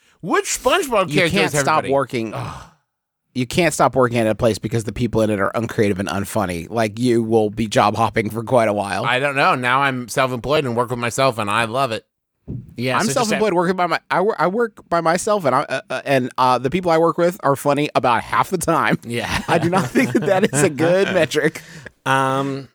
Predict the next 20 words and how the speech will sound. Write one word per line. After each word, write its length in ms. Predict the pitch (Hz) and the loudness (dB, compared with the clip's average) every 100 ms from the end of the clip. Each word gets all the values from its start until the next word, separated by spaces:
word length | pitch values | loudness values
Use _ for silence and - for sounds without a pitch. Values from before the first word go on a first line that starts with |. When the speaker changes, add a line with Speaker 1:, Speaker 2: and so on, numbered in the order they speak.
| _ _ _ - | _ _ _ -4
Speaker 1:
Wait, 180 | 175 131 | -2 -2
is 100 | 131 | 0
that 160 | 175 | -2
us? 420 | 147 180 349 - - | 0 0 0 -6 -6
Hold 200 | 165 170 | -2 -2
on. 180 | 113 117 | -2 -4
<laughs> 60 | - - - - _ _ _ - | -6 -18 -20 -20 _ _ _ -6
Speaker 2:
No, 360 | 262 349 262 | 0 2 2
me. 220 | 160 180 285 | 2 2 2
Speaker 1:
Oh, 220 | 226 214 | 4 2
okay. 440 | - - 196 156 - | 0 -2 0 2 0
Speaker 2:
Like, 140 | 170 185 | -4 -2
so 140 | 240 | 0
the, 220 | 226 226 220 | 2 0 0
the 180 | 214 202 | 0 0
self-dunk. 680 | - 262 262 165 143 120 | 0 -2 -2 -2 -2 -2
Speaker 1:
Oh, 120 | 156 151 | 0 2
I 140 | 160 | 0
get 220 | 127 90 | -2 -10
it. 120 | 78 | -12